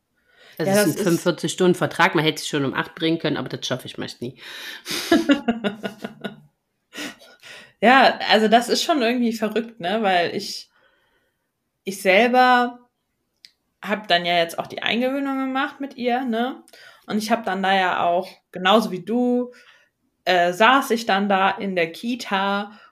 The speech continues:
Speaker 2: und hab halt auch so die anderen Kinder angeguckt. Und sie ist natürlich ja auch noch in der Krippe, weil sie ja erst knapp zwei ist.
Speaker 1: Mhm.
Speaker 2: Und ich fand das so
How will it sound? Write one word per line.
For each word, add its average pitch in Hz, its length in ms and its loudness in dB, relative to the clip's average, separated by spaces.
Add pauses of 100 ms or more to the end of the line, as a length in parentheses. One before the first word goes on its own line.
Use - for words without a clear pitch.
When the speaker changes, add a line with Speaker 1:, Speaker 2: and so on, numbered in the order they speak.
(120)
Speaker 2:
und 196 300 -4
hab 196 160 -4
halt 190 200 -2
auch 185 140 -4
so - 160 -8
die - 180 -10
anderen 226 300 0
Kinder 202 280 -6
angeguckt. 190 600 -6
Und 165 140 -10
sie 170 100 -12
ist 170 140 -14
natürlich 160 340 -10
ja - 120 -6
auch 165 60 -6
noch 160 120 -10
in 156 80 -8
der - 80 -10
Krippe, 233 300 -4
weil 170 120 0
sie 160 120 -4
ja 156 260 -6 (180)
erst 147 280 -10
knapp - 300 -14
zwei 254 300 0
ist. 226 340 -4 (180)
Speaker 1:
Mhm. 180 380 0
Speaker 2:
Und 190 220 -6
ich - 100 -12
fand 233 220 0
das 220 160 -6
so 180 400 -6